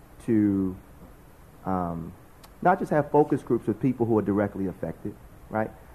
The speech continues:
But where are the ways, where, where is it in your organization that people who are directly affected have,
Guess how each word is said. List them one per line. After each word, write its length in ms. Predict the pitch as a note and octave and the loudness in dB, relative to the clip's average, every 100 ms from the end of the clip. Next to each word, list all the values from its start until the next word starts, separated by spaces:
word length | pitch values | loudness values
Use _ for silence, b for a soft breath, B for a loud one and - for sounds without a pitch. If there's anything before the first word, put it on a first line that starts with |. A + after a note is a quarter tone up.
| B - | B 2
But 400 | C3 A#2+ - - | 6 6 2 -4
where 300 | A2+ D3 E3 | 4 6 8
are 160 | D3+ | 6
the 120 | C3+ A#2+ | 4 2
ways, 540 | A2+ C3 C3 C3+ C3+ - - | 4 4 4 2 0 -4 -6
where, 340 | A2+ D3+ E3+ - | 2 4 4 0
where 220 | - C#3 E3 | 2 6 6
is 100 | D#3 | 4
it 80 | |
in 160 | - B2+ | 0 2
your 100 | A#2+ | 2
organization 800 | A#2+ A#2+ A2 G#2 G#2+ G2+ F#2 F2+ - - - | 4 2 2 0 -2 -2 -8 -14 -16 -18 -2
that 260 | A#2 - - | -2 -2 -4
people 420 | D#3 D#3 C#3 A#2+ | -4 -2 0 0
who 180 | B2+ - | 0 0
are 200 | B2+ D#3 | 2 2
directly 400 | D3 B2 B2 A2+ | 2 0 -2 -4
affected 500 | G#2 G#2+ G#2 - F#2 - - - - - - | -4 -4 -6 -10 -12 -14 -20 -20 -20 -20 -4
have, 400 | C3+ C3 A#2+ | 0 2 2